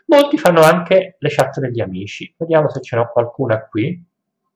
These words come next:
Ecco, messaggio di gruppo. Questa è una chat che qualcuno ha creato, dove ci stanno tutti gli amici. Vedete, se io vado su infogruppo,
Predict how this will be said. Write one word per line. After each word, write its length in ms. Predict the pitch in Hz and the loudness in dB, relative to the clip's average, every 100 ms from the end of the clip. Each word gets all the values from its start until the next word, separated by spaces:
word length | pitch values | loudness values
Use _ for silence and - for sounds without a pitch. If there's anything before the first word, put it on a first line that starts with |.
| _ _ - | _ _ -4
Ecco, 300 | 131 - - | -2 -4 -6
messaggio 500 | 143 - 190 190 170 | -6 2 2 2 0
di 80 | 135 | -2
gruppo. 580 | 107 107 - 139 - _ _ _ _ - - - - - | -4 -8 -10 -14 -14 _ _ _ _ -20 -20 -20 -20 0
Questa 320 | 277 - 180 | 2 4 4
è 40 | |
una 120 | 180 - | 4 4
chat 320 | 165 143 - | 2 0 0
che 120 | 143 | 0
qualcuno 400 | - 160 202 175 | 2 2 2 2
ha 80 | - | 2
creato, 720 | - 127 107 104 160 175 - _ _ _ _ | 4 4 4 4 0 0 -10 _ _ _ _
dove 200 | - 190 | 0 0
ci 100 | 190 | 0
stanno 320 | 185 190 180 | 2 2 2
tutti 240 | 160 - 156 | 0 -4 -2
gli 100 | 135 | 0
amici. 520 | 120 107 113 - 135 _ _ _ _ _ _ _ _ _ _ | 0 -2 -6 -10 -14 _ _ _ _ _ _ _ _ _ _
Vedete, 320 | 135 127 120 | 0 0 0
se 120 | 117 | 0
io 120 | 170 175 | 4 6
vado 200 | 147 120 | 4 2
su 120 | 139 | -4
infogruppo, 1000 | 143 - 123 113 107 - 170 180 - | -4 -4 -4 -2 -4 0 0 0 -4